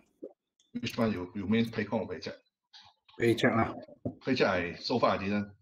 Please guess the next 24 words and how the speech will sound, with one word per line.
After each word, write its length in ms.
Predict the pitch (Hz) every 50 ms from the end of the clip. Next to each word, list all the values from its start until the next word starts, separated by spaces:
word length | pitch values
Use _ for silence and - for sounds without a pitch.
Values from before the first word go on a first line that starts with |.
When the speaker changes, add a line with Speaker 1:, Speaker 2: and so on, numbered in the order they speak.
| _ _ - - - _ _ _ _ _ _ _ - - - _ _ _ _ _ _ - - - - _ _ _ _ - - - - - - - -
Speaker 2:
Because 320 | 120 120 - 165 175 170 135
right 340 | 117 104 104 113 120 117 -
now 320 | 127 143 143 147 143 143
the 140 | - 107 98
way 160 | 104 123 127
you 180 | 120 107 85 - _ _ _ -
present, 340 | 104 98 87 107 107 104
right, 240 | 92 92 95 76 - - - -
you, 480 | - 110 107 110 113 - - 110 117 117
uh, 120 | 110 - 110
are 60 | 113
you 180 | 120 139 156 143
aware 320 | 117 110 120 127 131 104
of, 140 | 95 90 - - -
uh, 800 | 104 98 95 95 95 95 92 95 92 92 92 92 90 85 - - - - - - - _ _ _ _ _ _ -
Malaysia 600 | - 104 104 104 104 101 - - 127 120 117 113 104
got 260 | 104 98 82 - - 101 85
the 300 | 101 98 95 92 90 87
software 400 | - - - 104 - - 110 104
called 260 | 101 - - 110 101
U 140 | 98 98 95
B 160 | - 101 98 98
S, 160 | 95 90 -
ah? 80 | -